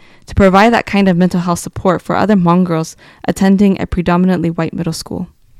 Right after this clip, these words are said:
My experiences with managing my mental health continued as I got older.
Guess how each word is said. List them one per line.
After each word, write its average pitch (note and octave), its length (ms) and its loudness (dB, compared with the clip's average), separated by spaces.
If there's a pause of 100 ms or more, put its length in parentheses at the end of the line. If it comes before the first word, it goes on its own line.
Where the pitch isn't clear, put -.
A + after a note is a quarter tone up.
(1080)
My G#3+ 140 4
experiences A3+ 760 0
with F#3 180 -4
managing G3 420 0
my F3 100 2
mental F3 300 0
health E3+ 300 -2
continued F3+ 600 0
as E3+ 140 0
I E3 100 0
got E3 280 -4
older. E3+ 440 -4